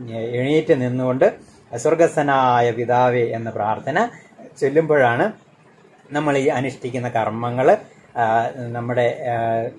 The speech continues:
കർമ്മങ്ങൾക്ക് ഒരു അർത്ഥം, ആ, ഉണ്ടാകുന്നതും, ആ, സഭ, ആ, അനുഷ്ഠിക്കണം എന്നാഗ്രഹിക്കുന്ന നിലയിലേക്ക്, അതിൻ്റെ പൂർണ്ണതയിലേക്ക്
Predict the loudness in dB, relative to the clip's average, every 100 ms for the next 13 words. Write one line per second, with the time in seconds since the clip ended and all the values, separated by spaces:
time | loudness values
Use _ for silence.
0 | -8 -6 -6 -6 -4 -2 -2 -2 -6 -4
1 | -8 -10 -4 -4 -4 -20 -20 -12 -8 -8
2 | -8 -8 -4 -4 -4 -4 -2 -2 -4 -20
3 | _ -10 -8 -4 -6 -8 -12 -12 -6 0
4 | 2 2 0 -4 -10 -6 -4 -4 -4 -6
5 | -6 -6 -4 -2 0 0 -2 -2 -2 0
6 | 2 2 2 -4 -6 -6 -10 -4 0 2
7 | 2 2 -2 -4 -14 _ -4 -2 -2 -2
8 | -2 0 0 2 0 2 0